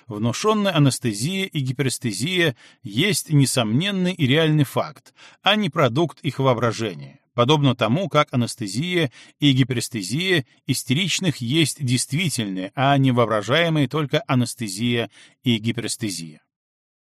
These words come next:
Должно, однако, заметить, что такие явления, как внушенные галлюцинации, внушенные анестезии и гиперэстезии,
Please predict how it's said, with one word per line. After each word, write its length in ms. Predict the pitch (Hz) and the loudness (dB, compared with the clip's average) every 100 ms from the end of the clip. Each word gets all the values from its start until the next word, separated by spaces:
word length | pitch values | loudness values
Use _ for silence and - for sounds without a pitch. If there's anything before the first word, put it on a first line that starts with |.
| _ _ - | _ _ -12
Должно, 500 | 104 143 247 185 185 | -2 2 4 4 2
однако, 400 | 180 120 175 165 | 4 4 2 2
заметить, 540 | 135 135 147 226 139 123 | 4 4 4 2 0 -2
что 220 | - 127 | -2 -4
такие 360 | 123 - 208 190 | -2 -2 -2 -2
явления, 480 | 123 180 202 175 | 0 -2 -2 -2
как 220 | 147 160 - | 0 -2 0
внушенные 640 | 120 131 - 208 190 165 | 0 0 0 -2 0 2
галлюцинации, 920 | 139 127 - 117 156 156 - 139 135 | 2 2 0 2 2 0 -2 0 0
внушенные 680 | 131 107 123 - 208 175 139 | -2 -4 -4 -2 -2 2 4
анестезии 800 | 135 - 131 104 101 165 156 139 | 4 0 -4 -4 -4 -2 0 0
и 180 | - 147 | 0 -2
гиперэстезии, 1000 | 123 127 123 - 120 98 160 196 175 | -2 -2 -4 -2 -4 -4 -6 -4 -4